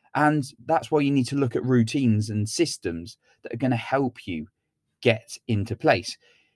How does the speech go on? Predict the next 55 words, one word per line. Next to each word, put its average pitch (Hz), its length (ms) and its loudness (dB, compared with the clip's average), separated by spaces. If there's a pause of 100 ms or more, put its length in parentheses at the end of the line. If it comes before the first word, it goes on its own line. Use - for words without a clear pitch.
(140)
It's - 180 -4
not 180 140 8
about 147 300 4
thinking, 127 680 2
"Right, 120 300 4
to 120 100 -4
start, 127 340 6
I 117 40 4
need 113 140 8
to 110 60 -4
create 117 200 4
this 113 160 -2
massive, 135 520 2
massive 120 360 0
to-do 110 300 0
list." 104 240 -4
Now, 117 80 2
you 117 160 2
do 147 160 0
need 120 180 2
to 113 80 -2
have 107 320 0 (300)
the 110 100 -2
idea 101 420 4
of 92 160 0
tasks 123 600 4
and 98 120 -6
goals 113 320 4
you 92 80 -8
need 85 180 -6
to 85 80 -10
achieve, 85 380 -12 (380)
but - 100 0
look 147 360 6
at 127 60 2
the 135 80 4
routines 117 640 4
that - 120 -4
are - 20 -18
gonna 110 160 2
support 120 540 2
the 104 80 -2
person 101 480 -2
you 107 160 2
need 101 180 -4
to 98 100 -8
be 92 320 -2 (400)
to 110 120 -2
achieve 104 560 0
to 98 120 -4
where 90 200 0
you 90 160 -4
want 82 160 -10
to - 80 -14
get. 98 260 0